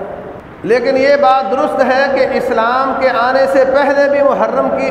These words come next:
اہمیت لوگوں کے دلوں میں موجود تھی۔ مکے کے لوگ بھی عاشورے کے دن کا روزہ رکھا کرتے تھے، مدینے کے یہودی بھی عاشورے کے دن کا روزہ رکھا کرتے تھے۔ محرم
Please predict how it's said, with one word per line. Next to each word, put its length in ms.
اہمیت 760
لوگوں 360
کے 140
دلوں 260
میں 80
موجود 460
تھی۔ 80
مکے 500
کے 160
لوگ 320
بھی 180
عاشورے 520
کے 120
دن 200
کا 120
روزہ 220
رکھا 280
کرتے 300
تھے، 180
مدینے 480
کے 140
یہودی 440
بھی 360
عاشورے 520
کے 120
دن 120
کا 100
روزہ 200
رکھا 300
کرتے 340
تھے۔ 160
محرم 640